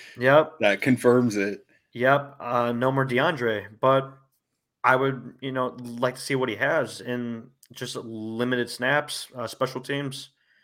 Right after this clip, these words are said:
Speaker 1: uh, take that D H C role. Yeah. Uh, it's a really exciting room. E-, even last year's, like, undrafted, uh, rookies, uh, Blackwell, uh, J-, Jalen Jones.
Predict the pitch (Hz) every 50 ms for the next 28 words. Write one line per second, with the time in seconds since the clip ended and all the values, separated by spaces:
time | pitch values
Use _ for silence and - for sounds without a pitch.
0 | _ _ _ _ _ _ _ _ - 117 117 113 - 139 135 135 123 117 120 127
1 | 135 135 131 131 135 - - 135 127 113 120 131 143 131 113 101 92 - _ _
2 | _ - 110 127 135 123 104 98 98 - _ _ _ _ _ _ _ _ _ _
3 | _ _ _ _ _ _ - 117 113 110 - - 123 117 139 147 151 156 156 151
4 | 151 143 120 - _ _ - 127 - - 147 147 160 160 139 135 139 160 175 131
5 | 113 101 - _ _ _ _ _ _ _ _ _ _ - - _ - 147 147 147
6 | 156 151 139 127 131 139 147 143 - - 151 156 156 139 - 143 139 131 131 -
7 | - _ _ - 131 143 147 147 135 131 135 147 160 160 - 175 175 170 165 156
8 | - 135 135 135 135 139 139 139 139 139 139 - _ _ 117 123 151 156 - 143
9 | 123 110 110 - _ - 120 110 - 117 123 131 135 135 139 147 147 147 147 147
10 | 147 139 139 - _ _ _ _ _ _ _ _ _ _ _ _ - 120 120 120
11 | 117 117 131 135 131 135 - _ - 113 127 135 135 131 120 117 117 120 123 131
12 | 139 147 156 151 139 139 - - - -